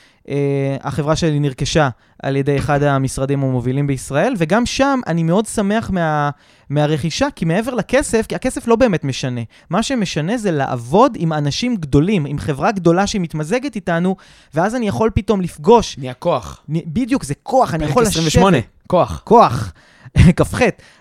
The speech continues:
Speaker 1: אה, שבאמת אפשר לשבת עם אנשים גדולים, שעכשיו הם,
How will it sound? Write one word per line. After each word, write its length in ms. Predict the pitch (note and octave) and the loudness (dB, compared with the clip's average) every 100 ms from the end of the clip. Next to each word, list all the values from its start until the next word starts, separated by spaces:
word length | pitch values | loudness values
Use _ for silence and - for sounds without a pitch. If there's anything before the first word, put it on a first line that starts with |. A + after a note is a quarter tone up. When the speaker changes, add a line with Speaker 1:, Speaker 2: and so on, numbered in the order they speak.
| _ D3+ | _ -4
Speaker 1:
אה, 140 | D3+ D#3+ | -4 -4
שבאמת 520 | E3 D3 D3+ F#3+ A#3 | -4 0 0 0 -4
אפשר 420 | F3 - G#3+ A3 - - | -6 -2 0 0 -4 -10
לשבת 560 | D#3 C#3+ - G#3+ C4 F3+ | -8 -4 -2 -2 -2 -4
עם 120 | C#3 | -4
אנשים 340 | B2+ - G#3 | -4 -4 -4
גדולים, 440 | D#3+ C#3+ C3+ C#3 D#3+ | -2 0 0 -2 -4
שעכשיו 480 | D3 A#2 G3 G3 | -6 -2 -2 0
הם, 220 | G#3 F#3+ | 0 -2